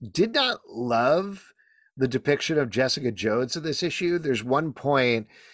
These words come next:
where Luke Cage is like, "Alistair Smythe, the Spider Slayer's behind that." And Jessica Jones, who is a professional detective in the Marvel Universe and very smart, is like,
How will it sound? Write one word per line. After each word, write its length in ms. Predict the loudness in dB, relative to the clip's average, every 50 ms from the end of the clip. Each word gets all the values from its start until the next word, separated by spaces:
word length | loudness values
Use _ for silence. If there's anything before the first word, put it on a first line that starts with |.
| -20 -20 _ _
where 400 | -2 2 4 4 6 6 4 4
Luke 220 | 2 2 0 0
Cage 280 | 0 0 0 0 0 0
is 160 | -2 -2 0
like, 260 | 0 0 0 0 -4 _ 0
"Alistair 540 | 0 2 4 4 2 2 2 2 2 2
Smythe, 480 | 2 2 0 0 2 2 2 2 0 0
the 80 | -4 -4
Spider 480 | -4 -2 -2 0 2 2 2 2 2
Slayer's 420 | 2 0 0 0 0 0 -2 -4 -6
behind 400 | -6 -4 -4 -2 -2 -2 -2 -2
that." 240 | -6 -10 -10 -14 -18 -20 -20 -20 _ _ _
And 160 | -4 -2 0
Jessica 420 | 2 4 4 4 2 2 0 0
Jones, 640 | 0 4 4 4 6 4 4 2 -2 -4 -8 -12 -14 -18 -20 -20 -20 _ _ _ _
who 100 | 0 2
is 140 | 4 4 4
a 80 | 2
professional 640 | 2 0 -6 -8 -2 2 2 2 2 0 -2 -2 -2
detective 840 | -2 -4 -6 -4 0 0 0 0 0 0 0 0 2 0 -2 -6 -12 -8
in 280 | -4 -2 -2 -2 -2 -4
the 100 | -4 0
Marvel 380 | 2 2 2 2 2 0 -2
Universe 560 | 0 0 0 0 0 -2 -6 -6 -6 -6 -6
and 120 | -6 -8 -4
very 280 | -2 0 0 0 0
smart, 340 | -2 0 0 2 2 2 2
is 160 | -2 -2 -2
like, 280 | 0 0 0 0 -4